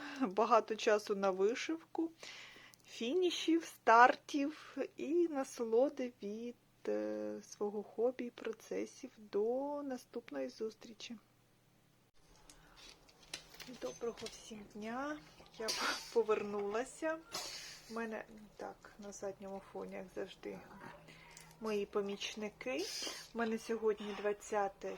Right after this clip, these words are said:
червня, і я з фінішем. <laughs> Знімаю швиденько, в таких трошки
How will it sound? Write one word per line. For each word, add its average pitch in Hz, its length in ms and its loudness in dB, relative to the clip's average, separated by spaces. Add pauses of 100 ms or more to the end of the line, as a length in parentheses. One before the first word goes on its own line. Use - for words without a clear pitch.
червня, 220 760 -4 (920)
і 226 40 -10 (580)
я 214 220 -2
з - 160 -12
фінішем. 214 840 -8 (120)
<laughs> 233 100 2 (100)
Знімаю 226 440 0
швиденько, 285 880 -2
в 285 160 -10
таких - 340 -14
трошки 214 560 -6